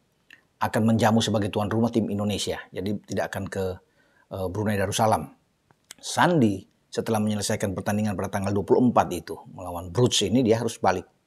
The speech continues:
Dia balik dan mempersiapkan diri, dia langsung menuju ke Malaysia, ke Kuala Lumpur. Jadi dia akan turun di Kuala Lumpur sana,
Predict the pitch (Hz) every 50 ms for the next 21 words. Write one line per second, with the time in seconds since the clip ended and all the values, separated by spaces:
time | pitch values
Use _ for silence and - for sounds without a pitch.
0 | _ _ _ _ _ _ _ _ _ _ _ _ _ - 104 98 90 92 90 110
1 | 131 - - 107 104 104 98 90 95 - - 104 95 - 101 95 98 107 113 123
2 | 117 120 117 120 127 120 98 110 117 123 123 120 - 139 139 143 139 131 123 _
3 | _ _ _ _ _ _ _ _ _ _ _ _ _ - 120 120 123 117 120 131
4 | 127 123 113 107 104 98 101 101 - - 98 87 - - _ _ _ _ - 113
5 | - - 135 117 123 131 110 95 82 87 78 82 - - 101 92 104 107 110 104
6 | 92 - 87 85 - 110 98 98 98 98 95 - 92 90 92 98 87 87 95 90
7 | 82 85 87 107 127 156